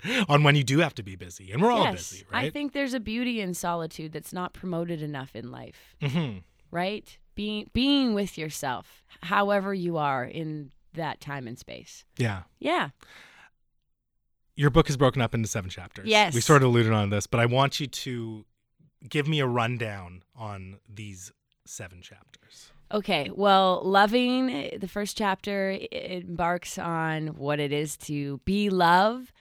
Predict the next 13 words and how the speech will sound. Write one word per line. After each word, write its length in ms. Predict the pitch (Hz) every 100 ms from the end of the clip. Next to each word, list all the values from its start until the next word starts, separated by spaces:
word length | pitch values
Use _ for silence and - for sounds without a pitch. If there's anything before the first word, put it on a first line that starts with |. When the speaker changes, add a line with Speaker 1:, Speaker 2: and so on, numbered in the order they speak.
| _ -
Speaker 2:
be 160 | 185 190
in 320 | - 214 233
love, 640 | 220 214 214 226 226 214 _ _
be 220 | 196 196
loved, 680 | 190 180 185 185 190 180 - _ _ _ -
um, 260 | 170 156
just 220 | 151 156 -
the 160 | 175
experience 960 | 165 - - 180 185 175 160 147 - - -
of 420 | 156 143 135 135 - _
embracing 720 | - 156 143 143 156 - 143 139
that 220 | 131 -
joy. 460 | 143 143 127 120